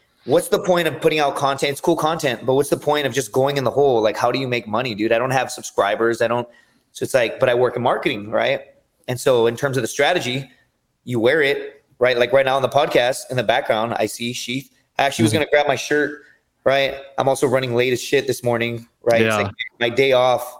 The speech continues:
Speaker 1: at work. Um, they just randomly give us a random Friday off once a month. And so,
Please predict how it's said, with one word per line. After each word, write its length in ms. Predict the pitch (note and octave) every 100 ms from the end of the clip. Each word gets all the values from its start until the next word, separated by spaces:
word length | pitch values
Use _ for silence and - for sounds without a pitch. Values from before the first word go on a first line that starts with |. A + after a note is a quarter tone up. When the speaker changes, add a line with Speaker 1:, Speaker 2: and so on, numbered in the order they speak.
| -
Speaker 1:
at 180 | A#2 A2+
work. 460 | C3+ C#3 B2 - - _ _ _ _ _ -
Um, 420 | A#2+ A#2 G#2+ G#2
they 120 | G#2+ A2+
just 180 | A#2+
randomly 340 | A#2 B2 B2 B2
give 140 | B2
us 140 | B2 A2+
a 40 |
random 260 | A2+ A#2+ G#2+
Friday 300 | A#2+ A2+ B2
off 320 | B2 - -
once 220 | B2+ B2+
a 40 |
month. 300 | B2+ C3+ B2+ _ _ _ _ _ _
And 120 | A#2 -
so, 500 | B2 A2 G2+ G#2